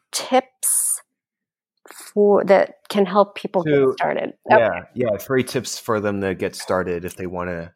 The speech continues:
Speaker 2: optimize their wellness today.
Speaker 1: So first thing, I would look into what brings you joy, and if, whether or not your life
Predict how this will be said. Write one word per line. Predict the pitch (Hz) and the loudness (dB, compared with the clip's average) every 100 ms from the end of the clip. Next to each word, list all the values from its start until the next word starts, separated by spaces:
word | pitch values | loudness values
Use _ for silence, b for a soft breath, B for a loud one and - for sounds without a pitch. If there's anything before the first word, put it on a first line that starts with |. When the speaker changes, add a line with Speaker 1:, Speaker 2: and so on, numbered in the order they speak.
| _ | _
Speaker 2:
optimize | 104 - 95 90 85 | -8 -6 -6 -6 -6
their | 90 | -8
wellness | 87 87 85 - | -10 -10 -12 -16
today. | 85 82 78 82 | -18 -20 -20 _
Speaker 1:
So | - - 233 220 | -6 2 4 4
first | - 285 349 - - | 2 2 2 -2 0
thing, | 202 190 | 2 2
I | - 196 | 2 2
would | 196 180 | 2 0
look | 180 190 190 - | 2 0 0 -4
into | 190 190 190 - 208 180 175 175 175 180 _ _ _ _ _ _ _ _ _ _ _ _ _ _ _ | 0 0 -2 -4 -2 0 2 0 -2 -6 _ _ _ _ _ _ _ _ _ _ _ _ _ _ _
what | 185 175 180 202 202 - - - - | -12 -6 4 6 6 2 -4 -14 0
brings | 180 180 208 | 2 4 2
you | 233 | -2
joy, | - 165 185 240 294 - _ _ _ _ _ _ _ _ | -2 -2 -2 -2 -4 -8 _ _ _ _ _ _ _ _
and | 190 180 | -4 0
if, | 185 - - - _ _ _ | -2 -4 -12 -20 _ _ _
whether | 214 208 208 208 | 2 4 6 6
or | 190 | 6
not | 190 180 - _ _ _ _ _ _ _ _ _ _ _ - | 6 4 0 _ _ _ _ _ _ _ _ _ _ _ -6
your | 190 185 | 0 0
life | 180 185 185 196 - - | 4 6 6 4 0 -12